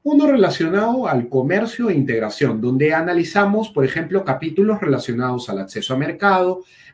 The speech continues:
las reglas de origen, las medidas sanitarias y fitosanitarias, la facilitación del comercio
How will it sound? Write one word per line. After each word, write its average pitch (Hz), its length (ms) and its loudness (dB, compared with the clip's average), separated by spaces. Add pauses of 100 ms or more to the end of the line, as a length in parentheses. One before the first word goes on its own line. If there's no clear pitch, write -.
(220)
las 135 280 6
reglas 117 360 -2
de 151 80 0
origen, 180 500 0
las 127 160 -4
medidas 123 360 0
sanitarias 120 580 -2
y 110 40 -10
fitosanitarias, 180 960 -2 (380)
la 131 220 4
facilitación 120 720 -2
del 151 160 -4
comercio 185 600 -2